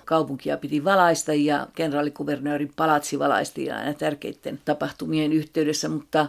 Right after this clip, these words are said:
muutoin kyllä niin kuin kura virtaili ja oli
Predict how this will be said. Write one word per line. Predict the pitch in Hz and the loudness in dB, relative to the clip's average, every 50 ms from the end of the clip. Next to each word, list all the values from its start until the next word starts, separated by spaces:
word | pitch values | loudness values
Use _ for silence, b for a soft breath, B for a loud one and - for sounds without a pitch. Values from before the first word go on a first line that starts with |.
| - - | 0 -2
muutoin | - 175 220 262 294 294 - 226 208 190 190 180 175 - _ _ _ - - - | 4 6 8 8 8 8 10 10 12 12 10 8 4 -2 _ _ _ -20 -10 -4
kyllä | - 233 226 214 196 | 0 4 6 8 8
niin | 180 180 180 160 | 8 6 2 0
kuin | 175 175 - - | -2 -4 -4 -2
kura | 208 233 226 208 185 160 | 0 4 8 8 6 6
virtaili | 175 190 196 165 - - 175 160 160 156 156 160 156 - - - | 6 2 2 2 4 4 6 6 6 6 4 4 2 2 -2 -4
ja | - 156 160 156 | -2 0 0 2
oli | - - 170 165 156 156 147 - | 4 4 6 6 6 4 4 0